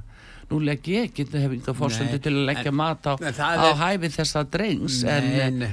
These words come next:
Speaker 1: þetta er skrítin
Speaker 2: En það er verið, þetta er svona hluta af þessari útilokunar ómenningu sem
Speaker 1: Já,
Speaker 2: hefur ríkt.
Speaker 1: þetta er akkurat ú-, útilokunin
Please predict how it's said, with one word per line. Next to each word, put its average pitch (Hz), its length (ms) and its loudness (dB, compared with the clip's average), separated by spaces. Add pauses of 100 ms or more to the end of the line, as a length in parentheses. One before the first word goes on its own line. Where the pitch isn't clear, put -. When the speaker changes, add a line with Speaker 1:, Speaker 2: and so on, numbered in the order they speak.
Speaker 1:
þetta 156 180 -2
er 180 100 2
skrítin 196 480 0
Speaker 2:
En 190 80 2
það 143 180 0
er 156 120 -2
verið, 180 300 2
þetta 175 180 -2
er 165 80 -4
svona 151 320 -4
hluta 165 480 -2
af 131 80 -6
þessari 139 320 -4
útilokunar 127 840 -4 (100)
ómenningu 120 760 -4
sem 104 280 -6
Speaker 1:
Já, 175 180 2
Speaker 2:
hefur 123 160 -2
ríkt. - 200 -10
Speaker 1:
þetta 220 300 -2
er 226 60 0 (140)
akkurat 165 420 0
ú-, - 140 -4 (180)
útilokunin 139 680 -2